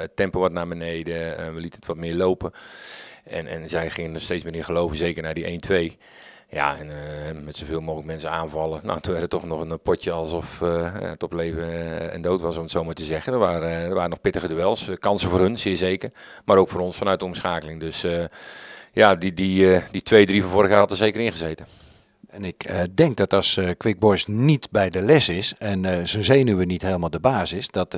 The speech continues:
Speaker 2: eh, O N S Sneek ook nog in staat is om te verrassen met zo'n pittige landing weer op het middenveld.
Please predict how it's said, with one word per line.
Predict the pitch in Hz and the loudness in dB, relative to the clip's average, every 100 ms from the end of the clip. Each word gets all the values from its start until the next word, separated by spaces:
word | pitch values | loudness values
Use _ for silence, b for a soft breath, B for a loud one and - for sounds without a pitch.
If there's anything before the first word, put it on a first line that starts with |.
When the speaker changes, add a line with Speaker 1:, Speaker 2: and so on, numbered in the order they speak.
| - - | -12 -8
Speaker 2:
eh, | 92 87 104 | -4 -2 0
O | 98 | 0
N | 90 | 0
S | - - | -2 -4
Sneek | - 104 90 - | -6 -4 -4 -4
ook | 101 92 | -6 -4
nog | 107 - | -4 -2
in | 107 | 0
staat | - 117 | 2 2
is | 113 - | 2 -6
om | 120 | -6
te | 110 | -6
verrassen | 107 131 - 175 - - B B B B | 4 6 6 4 0 -4 B B B B
met | 95 | -6
zo'n | 92 98 90 87 78 _ | -2 0 -2 -4 -8 _
pittige | - 156 - 101 | 2 2 0 -4
landing | 90 117 110 113 98 | 0 2 2 -2 -2
weer | 95 98 | 0 0
op | 92 | 0
het | 95 | -2
middenveld. | 92 98 90 90 | 0 0 0 -4